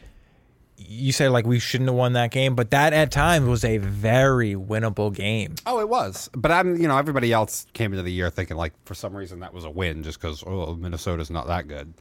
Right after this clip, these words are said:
Speaker 2: I never thought for a moment they were gonna win that game.
Speaker 1: You two weeks ago were like, "That could be a win," because we said, um, primetime Kirk.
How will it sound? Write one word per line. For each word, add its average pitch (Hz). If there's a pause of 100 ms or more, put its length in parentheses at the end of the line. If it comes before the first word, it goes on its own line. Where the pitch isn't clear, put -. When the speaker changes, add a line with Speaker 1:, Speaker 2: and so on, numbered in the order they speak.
(220)
Speaker 2:
I 123
never 160
thought 127
for 117
a 107
moment 104
they 95
were 90
gonna 85
win 85
that 80
game. 78 (240)
Speaker 1:
You 143
two 185
weeks 170
ago 233
were 107
like, 98
"That 101
could 107
be 98
a 95
win," 98
because 110
we 110
said, 110
um, 98
primetime 107
Kirk. 131